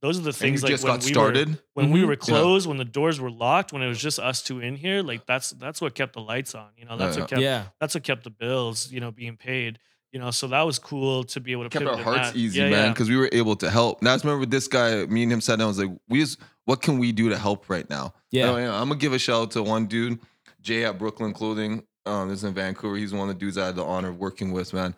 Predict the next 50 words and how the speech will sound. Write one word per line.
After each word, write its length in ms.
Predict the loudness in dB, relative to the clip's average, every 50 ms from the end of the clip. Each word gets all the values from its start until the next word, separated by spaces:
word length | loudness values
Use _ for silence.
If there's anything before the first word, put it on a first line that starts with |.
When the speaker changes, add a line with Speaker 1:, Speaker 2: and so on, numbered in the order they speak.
| _ _ _ _ -4
Speaker 2:
One 180 | -2 -2 0
thing 180 | 0 -2 -2 -2
he 320 | -2 0 0 0 0 0 0 -2 -2 0
always 300 | 0 2 2 0 0 -2
instilled 340 | -4 -2 0 0 0 0
in 100 | 0 0
me, 60 | 0 -2
he 60 | -2
said, 320 | -2 -2 -2 -2 -2 -2 -6 _ _ _ _ _ _ _ _ _ _ _ _ _ _
"Doing 300 | -2 0 2 2 2 2
what's 180 | 2 0 0 -2
best 460 | -6 -2 2 2 2 2 0 -2 -6 -6
<laughs> 800 | -6 -6 -6 -8 -8 -10 -12 _ _ _ _ _ _ _ -8
is 120 | -6 -4 -2
what's 180 | -2 -2 -2
best 260 | 0 -2 0 -2 -2
for 60 | -4 -4
business." 480 | -4 -4 -4 -4 -4 -6 -8 -6 -4 -2
And 100 | -2 0
it's 140 | -2 -2
crazy. 380 | 0 0 0 0 0 0 0 0
It's 180 | 0 0 0 0
like, 220 | 0 -2 -2 -2
it 100 | -4 -2
don't, 280 | 0 0 0 0 -2 -4 _ _ -20 _ _ -20 -16 -6 -2
I 80 | 0
know 160 | 2 2 2 0
it's 140 | 0 -2
like, 160 | -4 -6 -4 -4
okay, 200 | -4 -4 -2 0
how 140 | 0 0
does 120 | 0 0 0
that 140 | 0 0 0
always 340 | 0 0 -2 -4 -6 -6
work? 380 | -4 -2 -2 -2 -2 -4 -8 _ _ _ _ _ _ -4
But 80 | -2
I'm 100 | -2 0
gonna 80 | 0 -2 -2
tell 160 | -2 -2 0
you 160 | 0 0 0
right 220 | 2 2 2 2
now, 320 | 0 0 0 2 2 0 0
man, 320 | -2 -2 -2 -2 -4 -6 _ _ _ _ _ _ -18 _ -2
doing 220 | 0 0 2 2
what's 180 | 0 0 -2 -2
best, 520 | 0 2 2 2 2 0 -2 -6 -10 -12 _ _ _ _ _ _ _ _ _ _ -6
like, 140 | -6 -4 -2
with 180 | -2 -4 -2 -2
your 120 | -2 0
hearts, 340 | 2 2 0 0 0 -4